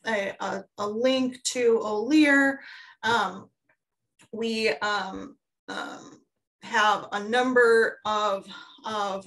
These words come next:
um, informative references for the framework. You know, eight hundred fifty-three is just one example, but there's other standards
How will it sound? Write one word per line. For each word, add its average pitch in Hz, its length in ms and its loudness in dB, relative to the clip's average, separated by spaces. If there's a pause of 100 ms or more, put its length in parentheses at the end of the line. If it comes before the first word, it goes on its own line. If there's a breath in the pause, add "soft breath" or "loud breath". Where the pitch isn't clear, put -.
um, 180 460 -8 (300)
informative 233 640 -2
references 262 880 0
for 285 300 0
the 285 80 -2
framework. 285 640 0
You 208 80 -10
know, 180 240 -10 (260 loud breath)
eight 214 160 -4
hundred 220 240 -4
fifty-three 220 540 -6
is 214 100 -6
just - 260 -6
one 220 200 -4
example, 269 720 0
but 233 160 -6
there's 190 280 -6
other 190 280 -6
standards 220 760 -4